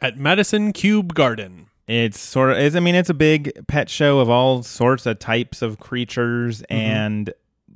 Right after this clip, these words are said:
Speaker 2: Leela is deciding that she's going to submit Nibbler to this pet show.
Speaker 1: Yeah, they've been training really well recently.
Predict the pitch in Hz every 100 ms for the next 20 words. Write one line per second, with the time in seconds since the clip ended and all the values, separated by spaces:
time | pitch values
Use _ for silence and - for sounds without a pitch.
0 | 107 110 113 123 131 135 131 - 117 120
1 | 120 120 110 113 117 - 110 110 110 107
2 | 107 104 - 117 107 113 113 110 - 113
3 | 110 110 - _ _ _ _ - - 110
4 | 120 123 120 113 113 113 127 - 117 107
5 | 117 123 - 170 - 101 69 52 - 226
6 | 190 131 139 135 143 135 143 143 147 151
7 | 170 202 277 117 104 - 117 - 101 101
8 | 98